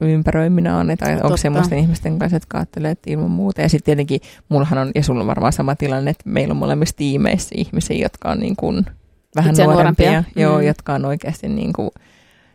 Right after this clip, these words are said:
Speaker 1: ihan huikeita tapauksia, jotka niin kuin elää ihan erityyppistä elämää.
Speaker 2: Todellakin.
Speaker 1: Niin ni-, niitten kanssa kyllä niin kuin,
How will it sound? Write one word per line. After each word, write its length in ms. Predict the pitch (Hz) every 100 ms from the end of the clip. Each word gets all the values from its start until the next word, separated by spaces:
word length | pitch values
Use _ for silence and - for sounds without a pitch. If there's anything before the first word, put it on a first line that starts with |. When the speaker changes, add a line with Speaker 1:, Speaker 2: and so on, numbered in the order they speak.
| -
Speaker 1:
ihan 200 | 180 151 156
huikeita 380 | 139 - 143
tapauksia, 480 | - - - - - 60
jotka 260 | - - -
niin 200 | - -
kuin 180 | - - - -
elää 260 | 139 131 135
ihan 240 | 143 147
erityyppistä 680 | 135 143 - - - - -
elämää. 280 | - - -
Speaker 2:
Todellakin. 340 | 175 180 139 143
Speaker 1:
Niin 160 | 143 165
ni-, 60 | 147
niitten 500 | 143 160 - 180 170
kanssa 240 | 170 -
kyllä 160 | 156 -
niin 140 | 180
kuin, 120 | -